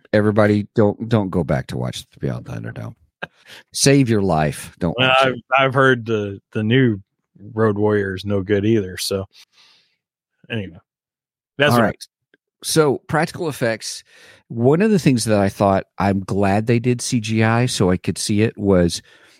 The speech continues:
Speaker 1: the scene where the girl pushed him in the alley because of the shockwave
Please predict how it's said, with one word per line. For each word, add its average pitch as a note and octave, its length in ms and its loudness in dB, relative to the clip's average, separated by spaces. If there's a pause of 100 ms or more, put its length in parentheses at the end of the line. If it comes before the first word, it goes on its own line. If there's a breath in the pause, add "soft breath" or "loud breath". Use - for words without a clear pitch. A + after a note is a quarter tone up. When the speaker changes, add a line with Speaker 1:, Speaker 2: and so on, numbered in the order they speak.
(120)
Speaker 1:
the G#2+ 100 0
scene B2 480 0
where G2+ 380 2
the F#2 100 -2
girl F#2 840 0 (1400)
pushed - 380 0
him A#2+ 240 0
in G2 180 -2
the F#2 160 -2
alley D2+ 760 0
because F2 320 -6
of D2+ 80 -6
the D#2 60 -2
shockwave D2 1040 0